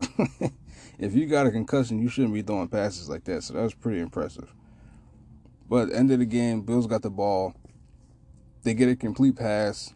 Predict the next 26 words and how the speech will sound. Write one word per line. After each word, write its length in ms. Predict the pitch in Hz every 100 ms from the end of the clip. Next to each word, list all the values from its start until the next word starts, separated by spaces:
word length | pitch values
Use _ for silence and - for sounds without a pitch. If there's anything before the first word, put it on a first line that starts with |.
| - -
They 100 | 92
try 180 | 120
to 100 | 101
hurry 320 | 104 117 113 104
up, 140 | 101
no 220 | 90 110
huddle, 480 | 107 101 85 80 - - - - - - 104
and 100 | 107
then 120 | 95
they 100 | 95
can't 220 | 120 110
get 100 | 98
the 100 | 104
snap 340 | - 110 101
off 220 | 101 92 85
in 80 |
time. 480 | 82 95 90 69 87 - - - - -
And 140 | 107
the 40 | 92
Dolphins 460 | 95 101 101 95
pull 240 | - 113 107
out 140 | 101
the 60 | 101
win 200 | 104 95
twenty-one 500 | 104 101 107 104 101
nineteen. 600 | 104 101 101 90 82